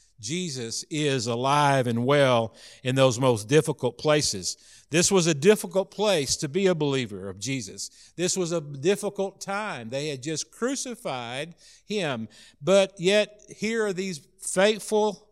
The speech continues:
women being there, affectionate, devoted, worshiping him.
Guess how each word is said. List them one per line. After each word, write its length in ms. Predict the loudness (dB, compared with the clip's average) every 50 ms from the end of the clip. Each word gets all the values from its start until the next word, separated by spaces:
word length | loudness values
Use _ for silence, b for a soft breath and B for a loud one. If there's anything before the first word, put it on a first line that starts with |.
| _ _ -4
women 600 | 0 2 2 2 2 0 -2 -4 -6 -6 -10 -12 _ b b b b b b b -4
being 560 | 0 2 2 2 2 0 0 -2 -2 -4 -4
there, 580 | -2 0 0 0 0 -2 -4 -8 -10 -12 -14 -18 _ _ _ _ _ _ _ _
affectionate, 960 | -12 -12 -10 -8 -2 0 0 0 0 -2 -4 -2 -4 -6 -8 -10 _ _ -20 _ _
devoted, 880 | -8 -8 -6 -6 -4 0 2 2 2 2 0 -2 -6 -8 -8 -12 -12 -6
worshiping 640 | -4 -2 -2 0 -2 -2 -4 -6 -8 -8 -8 -8 -8
him. 400 | -6 -6 -6 -6 -6 -8 -8